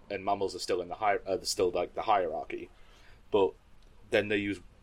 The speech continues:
terms like big brain, which is, like, a really modern term.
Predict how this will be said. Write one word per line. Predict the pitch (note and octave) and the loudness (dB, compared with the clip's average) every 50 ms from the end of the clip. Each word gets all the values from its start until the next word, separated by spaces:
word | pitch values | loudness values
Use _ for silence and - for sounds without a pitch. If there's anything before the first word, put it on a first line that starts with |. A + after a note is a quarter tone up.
| - | -12
terms | - - G#2 F#2 F#2 | -4 -4 -2 0 0
like | F#2+ F2 - - | -2 -4 -2 -2
big | - G2+ F#2 G2+ | -2 0 0 0
brain, | - G#2 G#2 G#2 G#2+ G#2+ A2 G2+ - | 0 2 2 2 2 0 -4 -6 -4
which | - A2 F#2+ - | -4 -2 -2 0
is, | G2 | 0
like, | F#2 F#2 F2 | 0 0 0
a | E2 E2+ F2 F2 | -2 -6 0 4
really | G#2 G2+ F#2+ F#2+ | 4 4 6 4
modern | F2+ F2 F2+ F#2+ F#2+ G#2 A2 | 2 2 2 2 2 2 -2
term. | G2+ - A#2 A#2 C3+ C#3+ D3 C#3+ | -2 2 2 4 4 2 0 -6